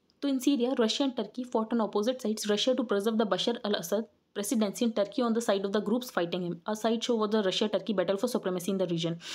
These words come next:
इसके अलावा इदलिब, जो कि नॉर्थ वेस्ट सीरिया में है, on the border of Turkey, वहाँ पे भी दोनों रशिया और टर्की एक दूसरे के against है। तो although Turkey was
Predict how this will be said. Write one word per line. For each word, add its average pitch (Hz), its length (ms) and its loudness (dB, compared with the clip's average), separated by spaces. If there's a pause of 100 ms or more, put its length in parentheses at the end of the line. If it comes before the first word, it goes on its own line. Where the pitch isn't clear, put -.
(240)
इसके 233 220 -2
अलावा 269 340 2 (760)
इदलिब, 254 460 0
जो 233 80 0
कि 247 120 0
नॉर्थ 220 360 2
वेस्ट 233 160 -2
सीरिया 208 280 2
में 220 120 4
है, 226 60 2
on 220 100 4
the 202 120 0
border 196 240 0
of 220 140 -14
Turkey, 220 260 -2
वहाँ 220 160 2
पे 226 100 -4
भी 233 100 2
दोनों 202 560 0
रशिया 233 240 0
और 226 40 -10
टर्की 180 340 -4
एक 202 140 0
दूसरे 190 280 0
के 247 60 2
against 202 360 0
है। 170 140 -6 (500)
तो 233 140 -6
although 240 280 2 (220)
Turkey 214 280 0
was 294 140 -2